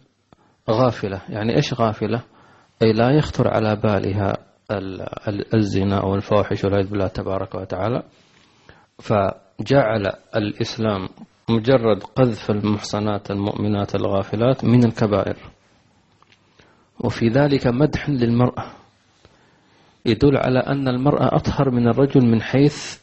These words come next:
التعلق القلبي والفكري، وأنها أصفى منه. ولذلك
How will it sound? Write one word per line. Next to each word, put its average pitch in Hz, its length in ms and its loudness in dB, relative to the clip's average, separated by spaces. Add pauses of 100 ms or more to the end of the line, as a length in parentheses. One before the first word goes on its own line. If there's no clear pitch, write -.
(100)
التعلق 110 640 -2
القلبي 101 500 -2
والفكري، 98 520 -6 (1200)
وأنها 131 540 2
أصفى - 300 0
منه. 101 300 -6 (1600)
ولذلك 110 1400 0